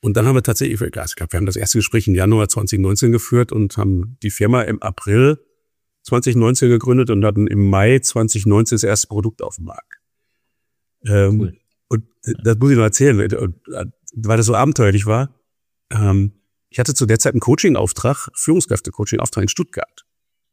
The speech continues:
Speaker 1: Und hab das ganze Jahr bei einer großen Versicherung dort Führungskräfte begleitet.
Speaker 2: Mhm.
Speaker 1: Bin dann immer montags morgens hingeflogen, do-, donnerstags oder freitags zurück, ähm,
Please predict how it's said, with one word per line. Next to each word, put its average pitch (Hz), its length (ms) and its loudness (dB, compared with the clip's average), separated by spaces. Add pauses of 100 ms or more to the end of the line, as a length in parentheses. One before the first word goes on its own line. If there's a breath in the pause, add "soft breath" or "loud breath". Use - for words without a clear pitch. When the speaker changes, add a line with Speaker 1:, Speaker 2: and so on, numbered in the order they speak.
(300)
Speaker 1:
Und 101 160 -2
hab 110 100 -4
das - 140 -2
ganze 131 280 2
Jahr 117 320 4
bei - 80 -2
einer 104 120 2
großen 113 220 -2
Versicherung 131 500 -2
dort 120 320 -2
Führungskräfte 107 500 -2
begleitet. - 420 -20 (640)
Speaker 2:
Mhm. 92 440 -6 (260)
Speaker 1:
Bin 117 120 2
dann 117 100 4
immer 113 180 4
montags 110 320 0
morgens 98 220 2
hingeflogen, 127 840 2
do-, - 100 -10
donnerstags 107 420 0
oder 98 100 2
freitags 101 340 -4
zurück, 135 400 -4
ähm, 110 320 2